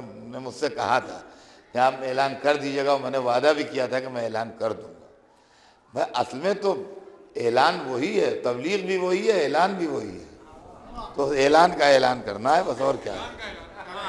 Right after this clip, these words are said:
جی ہاں، تو کل مصائب نہیں پڑھے جائیں گے، کل کی محفل مولا غدیر کے فضائل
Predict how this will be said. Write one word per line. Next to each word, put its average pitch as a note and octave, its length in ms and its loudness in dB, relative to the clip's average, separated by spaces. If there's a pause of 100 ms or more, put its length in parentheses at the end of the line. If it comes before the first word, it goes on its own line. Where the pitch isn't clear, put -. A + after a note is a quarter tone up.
(1200)
جی D3+ 140 2
ہاں، C3+ 160 2 (880)
تو G#3+ 260 6
کل A3+ 380 8
مصائب F#3 380 6
نہیں D3 220 -6
پڑھے F#2 200 -2
جائیں F2+ 240 -10
گے، - 420 -18 (500)
کل D3+ 220 6
کی D3+ 80 -4
محفل E3 480 0 (720)
مولا C3+ 380 6
غدیر C3+ 380 2
کے D#3+ 140 2
فضائل C3+ 320 2